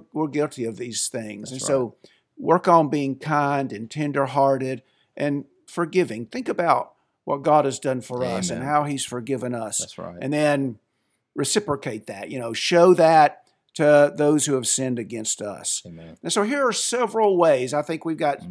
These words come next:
Speaker 1: six
Speaker 2: Mm-hmm.
Speaker 1: verses here or so,
Speaker 2: Right.
Speaker 1: maybe, uh, uh, seven or eight, that go into some detail about the character of the new man.
Speaker 2: Mm-hmm. Mm-hmm.
Speaker 1: And so just think about these things and dwell on those.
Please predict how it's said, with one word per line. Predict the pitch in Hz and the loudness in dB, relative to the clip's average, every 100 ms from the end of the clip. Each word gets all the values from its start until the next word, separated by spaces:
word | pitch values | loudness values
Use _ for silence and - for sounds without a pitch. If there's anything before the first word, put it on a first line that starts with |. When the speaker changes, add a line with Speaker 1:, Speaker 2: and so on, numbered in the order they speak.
| 90 | -6
Speaker 1:
six | 113 107 | -2 -2
Speaker 2:
Mm-hmm. | |
Speaker 1:
verses | 117 131 143 113 | -2 -4 -6 -6
here | 127 127 | -4 -4
or | 131 | -2
so, | - 131 131 | -2 0 0
Speaker 2:
Right. | 127 - _ | -2 -6 _
Speaker 1:
maybe, | 143 139 135 | -8 -4 -2
uh, | - 147 - - | -2 -4 -8 -12
uh, | - 139 - | -10 -8 -8
seven | - 123 | -6 -4
or | 127 | 0
eight, | 127 123 127 _ - - _ | 0 -2 -8 _ -20 -20 _
that | 147 147 - - _ _ _ - | 6 6 4 -12 _ _ _ -2
go | 180 226 | 4 6
into | 233 190 | 4 -2
some | - 190 196 143 | -2 0 0 0
detail | 170 - 151 131 131 135 | -2 -2 -2 -2 0 0
about | 127 135 131 127 | 2 2 2 -2
the | 131 135 - _ _ - | -4 -4 -6 _ _ -6
character | 190 175 175 165 147 | 2 2 2 -2 -2
of | 139 | -2
the | 135 | -2
new | 135 135 135 | -2 0 0
man. | 123 123 127 110 95 98 98 | 0 0 -2 -4 -6 -8 -10
Speaker 2:
Mm-hmm. | - 87 - | -14 -14 -12
Mm-hmm. | 98 98 | -10 -6
Speaker 1:
And | 147 | -4
so | - 160 | 0 0
just | 156 220 - - | 0 -2 -2 -4
think | - 208 | -6 0
about | 208 196 190 | 6 6 6
these | 185 175 - | 2 2 0
things | 165 170 165 131 | 0 0 0 -4
and | 123 | -6
dwell | 131 147 160 160 | -2 4 6 8
on | 160 160 | 6 6
those. | 156 156 151 147 | 4 4 4 2